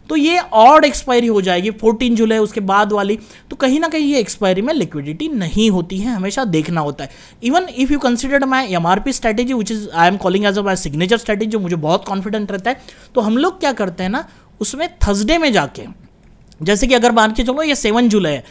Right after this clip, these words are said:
तो सेवन जुलाई के एक्सपायरी के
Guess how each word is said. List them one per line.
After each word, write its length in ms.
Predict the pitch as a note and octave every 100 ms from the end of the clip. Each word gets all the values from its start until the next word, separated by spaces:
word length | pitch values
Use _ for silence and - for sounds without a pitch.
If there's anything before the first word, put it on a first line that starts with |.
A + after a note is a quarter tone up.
| - -
तो 60 | C4+
सेवन 480 | - A#3 B3+ E4+ D#4
जुलाई 360 | A3+ A#3 B3
के 280 | B3 - C#4+
एक्सपायरी 680 | D#4+ - D4+ - A#3+ A#3 B3
के 140 | C4+